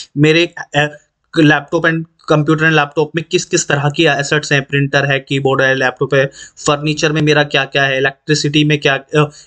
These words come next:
इलेक्ट्रिसिटी, अ, इलेक्ट्रॉनिक आइटम्स में क्या क्या है आपका, furniture and fixtures में क्या क्या है, मशीनरी में आपका क्या क्या है, ऑफिस इक्विपमेंट में क्या क्या है। तो ये सारी चीज़ें जो हैं आप यहाँ से कंट्रोल कर सकते हैं।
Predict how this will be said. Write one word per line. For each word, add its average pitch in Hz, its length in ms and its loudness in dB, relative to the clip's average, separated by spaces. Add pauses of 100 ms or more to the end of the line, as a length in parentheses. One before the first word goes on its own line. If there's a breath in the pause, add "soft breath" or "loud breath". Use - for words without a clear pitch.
इलेक्ट्रिसिटी, 151 1120 -4
अ, 135 300 -2
इलेक्ट्रॉनिक 151 520 0
आइटम्स 151 460 -4
में 151 120 0
क्या 139 140 0
क्या 131 180 -2
है 127 60 0
आपका, 143 220 -2
furniture 147 500 0
and 151 160 -4
fixtures 147 380 -2
में 151 140 0
क्या 139 120 -2
क्या 135 180 0
है, 143 60 -2
मशीनरी 151 460 2
में 156 120 4
आपका 135 220 -2
क्या 135 200 -2
क्या 135 180 -2
है, 139 60 0
ऑफिस 139 320 -2
इक्विपमेंट 151 440 0
में 147 100 0
क्या 139 120 0
क्या 131 160 -6
है। - 60 -14 (320 loud breath)
तो 233 80 2
ये 208 240 0
सारी 202 380 -2
चीज़ें 202 340 -2
जो 180 140 0
हैं 170 280 0
आप 165 200 0
यहाँ 160 260 0
से 170 140 -2
कंट्रोल 139 380 2
कर 127 140 0
सकते 123 280 -10
हैं। 123 120 -14